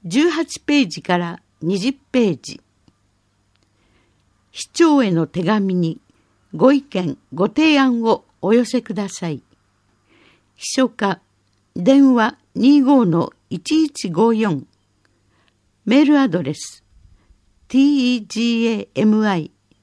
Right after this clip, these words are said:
手紙アットマークシーアイティーワイシティドットエイチオーエヌジェイオードットエルジードットジェーピー。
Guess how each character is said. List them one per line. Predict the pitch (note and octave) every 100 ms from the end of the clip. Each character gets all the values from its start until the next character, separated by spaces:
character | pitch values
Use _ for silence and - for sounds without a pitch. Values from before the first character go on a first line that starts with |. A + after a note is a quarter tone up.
| _
手 | - A3
紙 | A#3 B3 G#3 - _ _ _ _ _ _
ア | -
ッ | A3 _
ト | C4+ C4
マ | C4
ー | F3+
ク | - - _ _ _ _ _ _
シ | - - C#4 C#4+
ー |
ア | C4
イ | B3+
テ | - B3
ィ | A3+
ー |
ワ | A3+ F#3+
イ | D3 _ _
シ | - -
テ | -
ィ | F3+ - _ _ E3
ド | G#3
ッ | A3+ _ -
ト | F#3+ F3 _ _ _ _ _ -
エ | B3
イ | B3
チ | - B3
オ | A#3+ A#3
ー | -
エ | -
ヌ | A3+ A#3
ジ | B3
ェ | A3+ G#3
イ |
オ | G#3 D3 - _ _
ー | - B3+ B3+ A#3 A#3 G3 F#3 _ _
ド | D#3 G#3+
ッ | G#3+ _
ト | F#3+ F#3 - _ _ _ _ -
エ | A#3
ル | C4
ジ | G3+ A3+ G3+ -
ー | _ -
ド | D#3 A3+
ッ | A3 -
ト | G3 F#3 - -
ジ | D#3 D3+
ェ | B3
ー | A#3 _
ピ | A#3 C#3+
ー。 | -